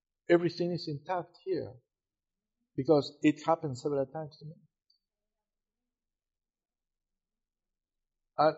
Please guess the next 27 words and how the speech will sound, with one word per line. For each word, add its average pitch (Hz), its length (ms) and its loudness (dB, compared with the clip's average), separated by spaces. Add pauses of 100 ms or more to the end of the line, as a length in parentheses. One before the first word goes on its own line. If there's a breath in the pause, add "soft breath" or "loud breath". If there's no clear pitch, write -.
(100)
and, 156 280 0
and, 151 200 0 (180)
and, 156 280 -2
and 143 180 -4
you 170 140 -6
began 151 400 -2
to 143 80 -4
think, 147 440 -4 (1080)
"What, 165 240 4 (100)
what 156 260 2
is, 165 260 2
what 151 220 0
is 151 220 -2
this? 135 400 -2 (1800)
I, 156 100 4 (140)
I 170 280 6
am, 180 140 -4 (140)
I 170 140 4
am 185 200 0 (100)
catching 185 360 -2
up 170 280 0
all 175 220 4
the 170 100 0
reality 165 600 2
really 180 540 4
or 143 140 4
not?" 147 420 -4